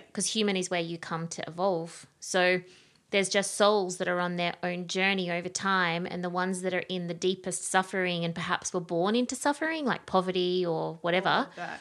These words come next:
Speaker 1: Yeah, all of that sort of stuff. And on all different scales.
Speaker 2: Yes.
Speaker 1: Um, if they're born into it and they don't know any different, then their souls obviously have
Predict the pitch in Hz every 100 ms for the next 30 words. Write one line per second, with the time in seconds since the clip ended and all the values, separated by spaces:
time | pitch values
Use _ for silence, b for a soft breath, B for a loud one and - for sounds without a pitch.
0 | - - 240 190 226 202 - 190 - 143
1 | 185 214 240 269 240 220 - - 175 170
2 | 170 202 - 214 196 185 190 190 - _
3 | _ _ _ _ - 220 214 208 208 202
4 | 226 - 247 190 185 - 190 190 - 202
5 | 190 180 202 226 202 185 - 185 185 185
6 | 190 196 190 185 185 185 - 180 185 185
7 | 185 180